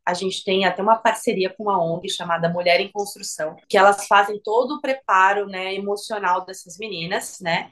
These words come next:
e buscam até algumas outras, é, dentro do nosso espaço de treinamento.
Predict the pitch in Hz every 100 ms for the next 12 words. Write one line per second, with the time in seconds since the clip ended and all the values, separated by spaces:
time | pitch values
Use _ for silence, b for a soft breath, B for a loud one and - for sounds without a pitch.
0 | b _ 208 185 269 294 - 226 214 214
1 | 214 214 226 226 - 180 180 - - -
2 | _ 190 185 185 175 208 226 247 254 240
3 | 214 - 262 - 196 202 - 190 208 208
4 | 202 233 240 196 165 -